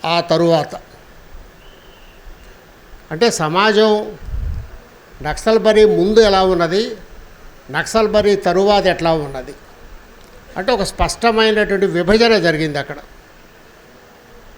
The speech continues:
అది కేవలం రాజకీయ రంగంలో మాత్రమే కాదు, అది కేవలం సాయుధ పోరాటాన్ని చేపట్టడంలో మాత్రమే కాదు, అది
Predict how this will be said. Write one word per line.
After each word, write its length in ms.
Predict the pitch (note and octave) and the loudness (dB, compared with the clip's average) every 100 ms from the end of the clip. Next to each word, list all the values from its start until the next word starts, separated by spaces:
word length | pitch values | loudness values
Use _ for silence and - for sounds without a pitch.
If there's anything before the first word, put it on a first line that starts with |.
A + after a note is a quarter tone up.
| - - - - | -20 -20 -20 -12
అది 180 | - F#3 | -6 -4
కేవలం 560 | G3 F#3 G#3 A3 A3+ A3+ | 0 2 4 4 4 4
రాజకీయ 560 | F#3+ F3+ F#3+ F#3+ G#3+ | 4 2 0 2 2
రంగంలో 420 | G#3+ G3 G3 G3 F#3+ | 4 2 2 2 0
మాత్రమే 600 | D#3+ E3 - F#3 F#3+ F#3+ | 0 0 0 0 2 2
కాదు, 400 | F#3 F#3+ A#3 C4+ - - - - - - - - - - - - - - - - - | 0 0 -2 -6 -16 -20 -20 -20 -20 -20 -20 -20 -20 -20 -20 -20 -20 -20 -20 -20 -12
అది 160 | D#3 E3+ | -6 -4
కేవలం 520 | F3+ F#3 G#3+ A3 A3+ | 0 2 4 4 2
సాయుధ 340 | F3 E3+ G3 G#3 | 0 0 0 -2
పోరాటాన్ని 680 | G#3 G3+ G3 F#3+ F#3+ F#3+ F#3 | -4 -2 -2 -2 -2 -2 -2
చేపట్టడంలో 680 | E3+ F3+ G3+ G3 G3 G3 G3 | -2 0 0 0 0 0 0
మాత్రమే 520 | F#3 F3+ F3+ F#3 F#3+ | 0 -2 0 0 2
కాదు, 500 | F#3 F#3 F3+ A3+ A3+ - - - - - - - - - - - - - - - - - - - - - - - | 2 2 2 0 -2 -8 -20 -20 -20 -20 -20 -20 -20 -20 -20 -20 -20 -20 -20 -20 -20 -20 -20 -20 -20 -20 -20 -10
అది 500 | D#3+ G3+ G3 E3 F3 | 0 4 4 2 -4